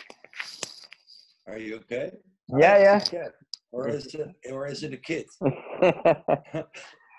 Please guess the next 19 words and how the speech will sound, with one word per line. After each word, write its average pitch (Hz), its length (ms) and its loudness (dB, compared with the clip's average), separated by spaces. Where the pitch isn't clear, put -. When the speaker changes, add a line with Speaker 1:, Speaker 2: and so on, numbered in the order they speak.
Speaker 1:
Is 131 140 -6
it 139 80 -8
a 135 40 -8
cat 190 280 -2
or 190 120 -2
a 156 40 -8
kid? 131 240 -6
Speaker 2:
No, 151 200 0
Speaker 1:
Ah, 139 440 8
Speaker 2:
it's, 139 180 0
it's, 147 440 0
<laughs> 135 260 -6
it's 143 160 2
Speaker 1:
oh, 147 200 4
Speaker 2:
my 131 140 4
Speaker 1:
that's 127 60 -2
so - 0 -
Speaker 2:
baby. 127 420 4
Speaker 1:
cute. 95 180 -12